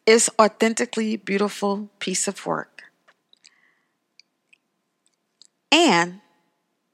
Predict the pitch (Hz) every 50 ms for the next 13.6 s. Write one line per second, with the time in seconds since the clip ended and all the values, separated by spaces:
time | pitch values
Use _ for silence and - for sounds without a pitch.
0 | _ _ _ _ _ _ _ _ _ _ _ _ _ _ _ _ _ _ _ _
1 | _ _ _ _ - _ _ _ _ _ - - - 320 370 359 - 220 180 -
2 | - 220 220 - - 208 - 208 208 - 233 226 - - 240 220 196 262 254 -
3 | 156 - - 185 190 - - 185 - - - - - - - _ _ _ _ _
4 | _ _ _ _ _ _ _ _ _ _ _ _ _ _ - - _ _ _ _
5 | _ _ _ _ _ _ _ _ _ _ _ _ _ _ _ _ _ _ _ _
6 | _ _ - 208 254 311 330 - - 240 233 202 196 233 214 208 220 240 262 285
7 | 294 269 240 226 226 233 233 196 - 156 147 156 160 165 - _ _ _ _ _
8 | - 165 175 175 170 - - - 202 226 226 214 208 190 180 180 185 185 190 208
9 | 226 254 247 262 - - - - 208 208 202 214 196 - 185 185 190 - - -
10 | 190 - - - - - 165 165 - - - 143 143 - - - - 69 62 -
11 | - _ _ - - - - - - _ - 190 190 - - - 180 165 170 -
12 | - - - - - - - - - 254 - 311 320 - - 190 180 165 160 147
13 | 156 170 185 196 240 262 214 - 175 165 165 160